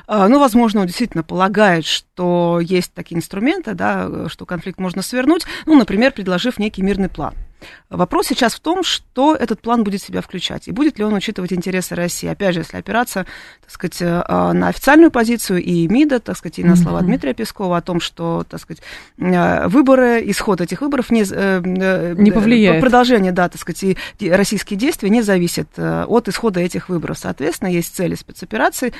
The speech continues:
Speaker 1: они
Speaker 2: Мгм.
Speaker 1: будут достигнуты, да, то есть в данном случае, м, Трамп может, э, и предлагать что-то, как говорится, не запрещено, да, и говорить о том, что он готов конфликт свернуть. Вопрос в том, что будет за этим стоять и что,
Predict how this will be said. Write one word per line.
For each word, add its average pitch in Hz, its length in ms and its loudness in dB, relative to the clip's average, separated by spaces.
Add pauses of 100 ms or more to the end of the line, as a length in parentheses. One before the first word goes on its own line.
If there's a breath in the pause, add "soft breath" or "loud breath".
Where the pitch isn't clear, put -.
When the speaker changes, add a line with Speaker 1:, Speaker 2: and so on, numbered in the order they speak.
Speaker 1:
они 180 300 4
Speaker 2:
Мгм. 180 80 2
Speaker 1:
будут 202 160 -2
достигнуты, 180 640 -2
да, 202 220 -2
то - 80 -8
есть - 160 -6 (220 loud breath)
в - 40 -12
данном 302 240 6
случае, 226 380 0 (260 loud breath)
м, 185 380 2
Трамп 190 320 2
может, 170 360 -2
э, 180 200 -6
и 180 100 0
предлагать 190 640 2
что-то, 220 460 -2
как - 160 -16
говорится, 185 360 -4
не 214 180 6
запрещено, 208 600 -2
да, 190 240 0
и 180 40 0
говорить 170 280 -4
о 175 60 -6
том, 180 160 -6
что 180 140 -10
он 175 60 -4
готов 190 400 -2
конфликт 175 380 -6
свернуть. 220 120 -8 (460 loud breath)
Вопрос - 280 -2
в - 40 -16
том, 311 160 2
что - 400 0
будет 202 240 0
за 175 100 -4
этим 190 240 -4
стоять 175 480 -6
и - 20 -10
что, 247 380 -4